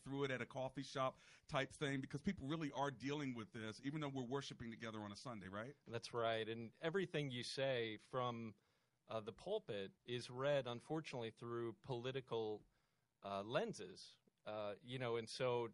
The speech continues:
Speaker 2: to constantly bring people back to the scripture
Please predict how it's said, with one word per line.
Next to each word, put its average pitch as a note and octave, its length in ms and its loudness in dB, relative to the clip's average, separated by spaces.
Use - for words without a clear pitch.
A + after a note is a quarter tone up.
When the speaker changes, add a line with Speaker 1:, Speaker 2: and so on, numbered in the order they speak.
Speaker 2:
to A#2+ 300 -2
constantly C#3 580 -2
bring B2 320 -2
people A2+ 300 -6
back G#2+ 360 -2
to G2+ 280 -4
the G#2+ 100 -8
scripture F2+ 640 -6